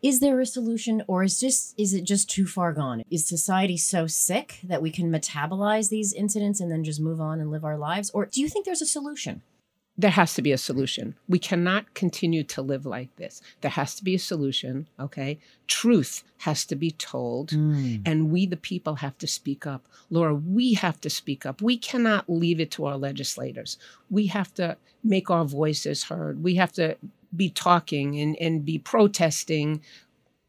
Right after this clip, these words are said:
Speaker 2: quietly, but protesting, letting
Speaker 1: Mm-hmm.
Speaker 2: people know what really happens to us. We need, listen, there are so many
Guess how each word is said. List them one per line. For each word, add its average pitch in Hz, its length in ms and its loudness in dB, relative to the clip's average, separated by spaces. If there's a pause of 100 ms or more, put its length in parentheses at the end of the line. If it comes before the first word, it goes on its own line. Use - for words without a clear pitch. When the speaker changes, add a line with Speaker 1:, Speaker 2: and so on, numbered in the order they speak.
Speaker 2:
quietly, 165 720 2
but 156 240 2 (160)
protesting, 156 640 2
letting 185 240 4
Speaker 1:
Mm-hmm. 165 80 2
Speaker 2:
people 175 220 2
know 170 220 6
what 151 240 0
really 160 280 2
happens 156 320 -2
to 165 80 0
us. 156 120 -4
We 214 160 6
need, 233 300 6 (360)
listen, - 320 -8 (520)
there 196 280 6
are 196 80 4
so 208 520 2
many 170 480 6